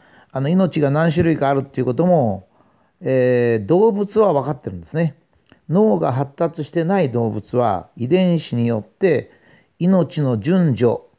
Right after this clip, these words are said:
命の価値の順序というのを作って、ちゃんとそれを守ってるんですが、まあ、人間は大脳という、まあ、中途半端っていうか、進化の過程では中途半端な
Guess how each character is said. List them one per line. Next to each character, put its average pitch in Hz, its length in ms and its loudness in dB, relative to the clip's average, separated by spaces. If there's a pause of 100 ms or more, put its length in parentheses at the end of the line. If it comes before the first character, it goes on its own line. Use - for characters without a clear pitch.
(120)
命 185 340 -2
の 131 100 0
価 202 220 -4
値 196 160 -6
の 123 160 0
順 120 340 -2
序 170 160 2
と 127 140 -2
い 113 40 0
う 104 80 -2
の 104 120 -2
を 87 100 -6
作 - 180 -6
っ - 20 -12
て、 - 420 -8
ち - 80 -6
ゃ 123 60 -2
ん 131 60 -4
と 127 60 -8
そ 135 100 -6
れ 131 60 0
を 123 40 0
守 143 220 0
っ 160 120 -6
て - 120 -8
る 92 100 -8
ん 95 60 -8
で - 80 -14
す - 120 -16
が、 113 200 -4 (760)
ま 127 60 -2
あ、 - 20 2
人 196 180 4
間 190 220 4
は 175 340 0 (360)
大 131 260 0
脳 190 200 2
と 180 140 -2
い 170 120 2
う、 156 260 -2 (360)
ま 135 160 -4
あ、 - 60 -4
中 170 200 -4
途 180 100 0
半 214 180 2
端 135 160 -2
っ - 60 -16
て 117 100 -6
い 110 40 -2
う 98 60 -4
か、 101 200 -2
進 196 240 0
化 160 100 -2
の 123 100 -2
過 - 80 -8
程 127 260 0
で 165 80 -2
は 135 140 0
中 127 180 -4
途 131 120 -6
半 120 280 -2
端 165 120 0
な 110 260 -4